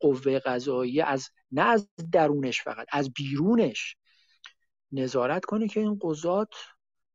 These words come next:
اه، تخلف نکنن. این اتفاقی که باید برای نهادهای امنیتی بیفته، برای دستگاه نظامی بیفته، برای قوه قضاییه بیفته، برای مجلس بیفته، برای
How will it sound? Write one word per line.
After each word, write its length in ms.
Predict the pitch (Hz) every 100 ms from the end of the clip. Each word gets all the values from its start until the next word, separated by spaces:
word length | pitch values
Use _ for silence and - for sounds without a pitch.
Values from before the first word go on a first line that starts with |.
| _ -
اه، 1120 | 147 139 127 123 123 123 131 135 135 135 -
تخلف 520 | 131 127 123 151 156
نکنن. 480 | 170 180 143 113 101 - _ _ _ _ _ _ _
این 180 | - 226
اتفاقی 460 | 196 170 170 185 202
که 100 | 190
باید 360 | 160 151 117 -
برای 240 | 135 156
نهادهای 420 | 170 135 135 156 165
امنیتی 520 | 139 131 131 123 160
بیفته، 480 | 165 156 - 165 156
برای 220 | 139 135
دستگاه 360 | 131 123 139
نظامی 440 | 135 127 131 123 123
بیفته، 500 | 160 160 - 156 143
برای 420 | 131 123 123 117 _ _ _ _ _ _ _ _ - - -
قوه 280 | 123 135
قضاییه 440 | 131 117 131 120 131
بیفته، 440 | 139 165 165 170
برای 180 | 135 131
مجلس 500 | 135 117 110 151 -
بیفته، 480 | 202 190 - 202 202 _ - - - _ _ _ -
برای 420 | - 190 220 226